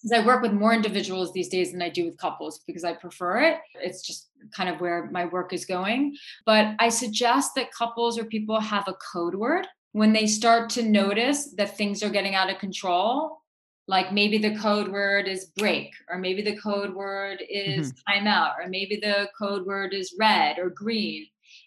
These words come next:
Speaker 1: And that's when it's like, "Okay, stop, take a timeout, go for a walk, find your breath, take a shower, go exercise,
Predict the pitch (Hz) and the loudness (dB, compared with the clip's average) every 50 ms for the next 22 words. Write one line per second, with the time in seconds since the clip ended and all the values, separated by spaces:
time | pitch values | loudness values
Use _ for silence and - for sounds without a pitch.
0 | _ - 196 202 202 208 208 220 226 214 - 214 226 226 214 214 214 214 214 196 | _ -10 -8 -2 2 4 6 6 6 4 0 -2 0 2 4 4 2 2 2 2
1 | 185 190 185 - - 190 - 214 196 180 170 165 - - _ _ _ _ _ - | 2 2 0 -2 -6 -6 -4 -2 -2 0 0 -2 -4 -6 _ _ _ _ _ -14
2 | - - - 208 185 175 202 269 302 - - - - _ _ _ - 233 226 208 | -12 -8 0 4 6 8 8 8 6 4 0 -6 -14 _ _ _ -6 -2 -2 0
3 | 214 226 214 - 185 208 196 196 190 180 170 160 156 - - - - _ - 202 | 0 0 -2 -2 0 0 2 2 2 0 -2 -2 -4 -6 -10 -18 -12 _ -2 -2
4 | 185 185 185 - - 196 190 185 180 180 175 175 185 185 196 254 302 311 - - | 0 0 -2 -4 -6 -4 -2 0 2 2 0 2 4 4 6 6 6 4 2 -2
5 | - - _ _ _ - - - 208 196 196 190 180 175 185 180 175 220 240 262 | -8 -18 _ _ _ -10 -2 2 2 2 2 2 0 0 -2 0 4 4 6 6
6 | 285 302 294 - - - - - 208 180 - 180 175 - - - 262 277 294 294 | 6 6 4 2 -4 -8 -8 -4 -4 -4 -2 -2 -2 -2 0 2 4 4 6 6
7 | 285 285 277 277 277 285 285 285 294 - 196 190 190 - - - 254 269 262 - | 6 6 6 6 6 6 4 2 0 -4 -6 -4 -4 -4 -2 0 0 0 -2 -2
8 | - 285 277 - 277 269 269 262 254 254 254 247 247 - | -2 -2 0 2 4 4 6 6 6 4 4 0 -4 -8